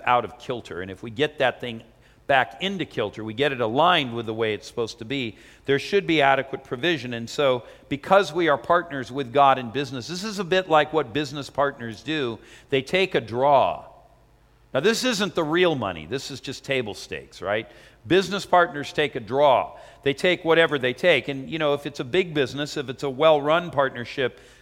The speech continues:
well, what they make as a draw, many of us would consider an incredible wage. But the whole point of the draw that a business partner takes is that the lights stay on, there's gas in the tank, the car, if it's financed, is,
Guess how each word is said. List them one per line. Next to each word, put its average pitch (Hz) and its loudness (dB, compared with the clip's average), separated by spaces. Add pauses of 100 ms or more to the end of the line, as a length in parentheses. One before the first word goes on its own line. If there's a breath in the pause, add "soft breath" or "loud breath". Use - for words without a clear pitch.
(100)
well, 135 2
what 160 4
they 180 6
make 156 0
as 120 -2
a 120 -4
draw, 131 6
many 131 -4
of 107 -8
us 104 -8
would 101 -14
consider 110 -6
an 101 -8
incredible 101 0
wage. 107 -6 (640 soft breath)
But 147 2
the 165 2
whole 202 4
point 208 2
of 151 0
the 139 2
draw 131 6 (260 loud breath)
that 139 0
a 139 0
business 156 -2
partner 131 2
takes 170 -2 (280 soft breath)
is 147 0
that 151 6
the 151 4
lights 151 4
stay 185 4
on, 151 4
there's 139 -4
gas 135 2
in 170 -10
the 170 -4
tank, 131 0
the 131 -6
car, 131 2
if 127 -6
it's - -16
financed, 120 -8
is, 110 -8